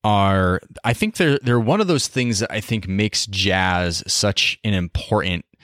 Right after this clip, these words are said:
um, an important genre is, is just being known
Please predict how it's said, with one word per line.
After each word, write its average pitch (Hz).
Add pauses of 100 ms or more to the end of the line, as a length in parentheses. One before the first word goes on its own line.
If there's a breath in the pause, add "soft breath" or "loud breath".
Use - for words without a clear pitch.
(340 soft breath)
um, 85 (460 soft breath)
an 110
important 147
genre 101 (120)
is, 104 (100)
is 107
just -
being 131
known 117